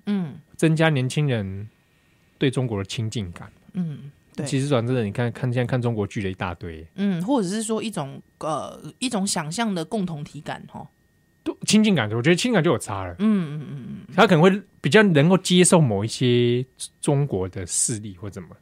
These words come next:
Speaker 1: 嗯。
Speaker 2: 当然我，我觉得理想上还是说，我知道有很多人是会分得很清楚啦。
Speaker 1: 是。
Speaker 2: 我看你的表演归一回事，但我没有见得我会吃你
Speaker 1: 像偶尔我也，
Speaker 2: 政治那一套。
Speaker 1: 偶尔我也有看中国剧啊。
Speaker 2: 对啊，我也会看啊，或者我会看中国电影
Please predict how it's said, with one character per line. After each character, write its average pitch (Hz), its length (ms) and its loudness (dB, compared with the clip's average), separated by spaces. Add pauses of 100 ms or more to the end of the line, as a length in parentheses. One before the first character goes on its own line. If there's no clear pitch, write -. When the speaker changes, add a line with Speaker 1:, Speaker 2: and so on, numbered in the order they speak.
Speaker 1:
嗯。 175 460 -6
Speaker 2:
当 247 120 10
然 202 120 10
我， 160 180 8
我 175 80 6
觉 185 100 10
得 180 80 6
理 214 80 6
想 156 160 8
上 170 100 4
还 131 100 6
是 156 140 2
说， 151 340 6 (520)
我 143 120 2
知 151 60 6
道 208 80 10
有 143 140 8
很 117 120 -2
多 139 80 2
人 120 160 2
是 127 260 0
会 131 180 0
分 127 120 -2
得 110 80 -4
很 95 80 -8
清 104 200 -12
楚 - 160 -16
啦。 - 80 -18
Speaker 1:
是。 156 260 -8 (220)
Speaker 2:
我 131 100 4
看 208 160 8
你 160 80 8
的 120 80 6
表 127 180 2
演 117 120 0
归 123 140 -2
一 117 40 -2
回 104 160 -4
事， 110 160 -10
但 135 160 -2
我 107 60 -4
没 110 140 -4
有 107 120 -2
见 107 160 -8
得 90 240 -8 (240)
我 113 80 -8
会 120 160 2
吃 - 220 0
你 101 200 -4 (160)
Speaker 1:
像 311 200 0
偶 208 260 4
尔 196 80 2
我 160 80 0
也， 175 80 8
Speaker 2:
政 143 80 4
治 151 120 0
那 120 140 0
一 120 60 -4
套。 151 160 2
Speaker 1:
偶 254 200 8
尔 180 40 2
我 165 160 0
也 165 80 -2
有 165 140 -2
看 185 240 -4
中 165 160 -8
国 147 160 -10
剧 139 200 -12
啊。 - 160 -14 (300)
Speaker 2:
对 165 100 6
啊， 139 120 6
我 196 80 6
也 175 60 8
会 180 60 4
看 156 220 2
啊， 113 160 0
或 156 100 2
者 160 80 6
我 135 60 6
会 156 80 6
看 156 160 2
中 139 100 0
国 120 80 -2
电 120 160 -4
影 90 120 -10